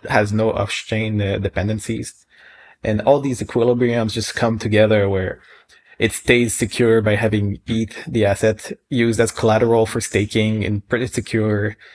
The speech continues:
Ethereum, the blockchain. And then there's the equilibrium of staking yield that goes down if too many validators exit, so more validators come in to replace them.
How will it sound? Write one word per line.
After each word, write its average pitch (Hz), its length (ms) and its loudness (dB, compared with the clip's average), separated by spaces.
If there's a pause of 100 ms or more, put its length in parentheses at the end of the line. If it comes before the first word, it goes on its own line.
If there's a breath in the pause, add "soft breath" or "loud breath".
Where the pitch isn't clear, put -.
(180 loud breath)
Ethereum, 113 300 0
the 104 60 0
blockchain. 110 600 0
And 107 100 0
then 101 140 -2
there's 104 240 -2
the 107 80 0
equilibrium 110 840 0
of 104 160 -2
staking 110 460 -2
yield 110 380 2
that 98 180 -6
goes 104 220 0
down 110 320 0
if 104 100 -6
too 123 140 -2
many 110 280 0
validators 110 580 0
exit, 120 460 -2
so - 200 -2
more 104 440 0
validators 120 540 2
come 123 180 2
in 120 100 -2
to 131 100 -8
replace 123 320 0
them. 131 240 -4